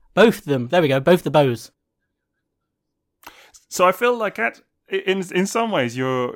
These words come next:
Speaker 2: I feel like, it doesn't that kind of tip your hand, though, towards saying that the toys are taking precedence for you guys then, in, in some ways? 'Cause,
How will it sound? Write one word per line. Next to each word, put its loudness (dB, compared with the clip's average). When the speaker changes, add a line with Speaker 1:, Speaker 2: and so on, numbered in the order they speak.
Speaker 2:
I -4
feel -6
like, -8
it -8
doesn't -4
that -8
kind -6
of -8
tip -10
your -10
hand, -6
though, -10
towards -12
saying -6
that -12
the -14
toys -4
are -10
taking -14
precedence -12
for -18
you -10
guys -14
then, -16
in, -14
in -12
some -8
ways? -16
'Cause, -14